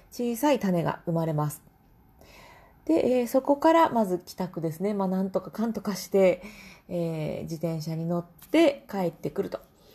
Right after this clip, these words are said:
で、帰ってくると、えーと、我が家はですね、すぐにお風呂の時間が始まるんですね。で、お風呂が終わってから夕飯の準備っていう風な、えー、スケジュールなんですけど、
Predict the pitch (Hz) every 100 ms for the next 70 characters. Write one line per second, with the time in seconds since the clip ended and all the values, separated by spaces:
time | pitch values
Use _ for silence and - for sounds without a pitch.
0 | - - - 466 494 285 196 180 214 196
1 | 180 175 185 247 277 214 180 160 160 180
2 | 185 175 - - - - 403 254 - 220
3 | 339 392 226 165 170 165 160 - - 170
4 | 170 170 170 165 147 156 208 233 - _
5 | _ - 95 - - 359 403 254 262 294
6 | - 392 233 175 180 180 185 175 175 170
7 | 165 165 185 185 160 156 156 156 147 -
8 | - 214 - 165 156 156 180 160 165 165
9 | 147 151 - 196 208 262